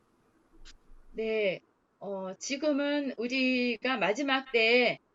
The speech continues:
성령 시대에 살고 있기 때문에 재림하실 예수님을 맞이하려면 성령이 충만해야 한다는 그런 간절한 마음이 있었고요.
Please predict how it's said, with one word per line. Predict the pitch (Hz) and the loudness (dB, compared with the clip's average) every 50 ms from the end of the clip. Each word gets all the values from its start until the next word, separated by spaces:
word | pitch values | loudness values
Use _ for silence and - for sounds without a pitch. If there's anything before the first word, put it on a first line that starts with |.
| _ _ | _ _
성령 | - - 370 381 381 370 359 302 302 294 | -6 -4 -2 -2 2 2 2 4 2 2
시대에 | - - 269 262 240 233 240 254 | 0 0 2 4 4 6 6 4
살고 | 269 - 349 349 349 - 285 277 | 4 2 0 -2 0 0 0 -2
있기 | - - 240 240 | -2 -4 -8 -6
때문에 | - 208 190 190 202 233 277 294 285 220 139 - - _ _ _ _ _ _ _ | -6 -6 -4 -4 -4 -2 0 0 0 0 -2 -6 -10 _ _ _ _ _ _ _
재림하실 | - 247 254 269 302 311 320 320 311 254 254 247 - 262 262 269 269 240 - | -2 0 0 2 2 0 0 2 0 0 0 0 0 0 0 0 0 0 2
예수님을 | 175 214 240 - - 254 240 233 226 233 240 220 175 | 2 2 2 0 -2 -2 -2 -2 -2 -2 -2 -2 -2
맞이하려면 | 160 170 190 - 240 233 220 208 208 202 196 196 185 185 185 202 220 226 208 156 - _ _ _ _ _ _ _ _ - | -2 -2 -2 -2 -4 -2 -2 -2 -2 -4 -4 -6 -6 -8 -6 -6 -6 -6 -8 -8 -12 _ _ _ _ _ _ _ _ -8
성령이 | 302 311 311 311 320 277 247 247 247 247 | -6 -6 -4 -2 -2 0 2 2 0 0
충만해야 | - - 359 339 339 320 277 262 233 226 226 233 | -2 -4 -4 -2 0 0 2 2 4 2 2 2
한다는 | 247 277 262 240 226 220 208 214 214 208 | 0 -2 -2 -2 -2 -2 -2 -4 -6 -8
그런 | - 202 208 208 208 208 208 170 - | -6 -4 -4 -4 -4 -4 -8 -10 -8
간절한 | - - 202 233 240 254 247 240 226 226 220 190 160 | -6 -4 -4 -2 -2 -2 -2 -2 -2 -4 -4 -4 -6
마음이 | 160 175 202 226 240 226 226 226 208 | -4 -4 -4 -4 -4 -6 -6 -8 -8
있었고요. | 151 185 - - 190 180 165 _ - 180 240 254 254 214 - | -8 -10 -8 -6 -6 -6 -6 _ -10 -8 -6 -6 -6 -6 -8